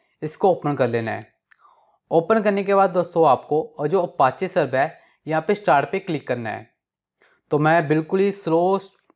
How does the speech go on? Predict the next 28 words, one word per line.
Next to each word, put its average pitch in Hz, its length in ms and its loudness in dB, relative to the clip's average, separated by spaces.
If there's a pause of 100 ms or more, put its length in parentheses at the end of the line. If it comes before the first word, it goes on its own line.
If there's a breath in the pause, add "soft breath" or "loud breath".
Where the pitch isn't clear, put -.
आपको 143 320 -2
सिखाने 143 400 -6
की 156 120 -14
कोशिश 143 340 -6
करूँगा 139 340 -4 (160)
क्योंकि 139 300 -4
मैं 147 220 0
बहुत 135 420 -2
ज़्यादा 127 280 2 (100)
फास्ट 131 380 0
बोलता 117 340 -4
हूँ। 196 80 -20 (880 soft breath)
तो 127 600 4 (140)
यहाँ 156 260 2
पे 170 160 2
Apache 156 420 0
सर्वर 151 360 0
आपका 143 280 2
ग्रीन 131 320 -4
हो 147 100 -4
गया, 160 120 0
उसके 151 360 -6
बाद 131 260 0
आपको 131 300 0
क्विट 160 280 -4
कर 123 160 -4
देना 113 240 -6
है। 113 140 -18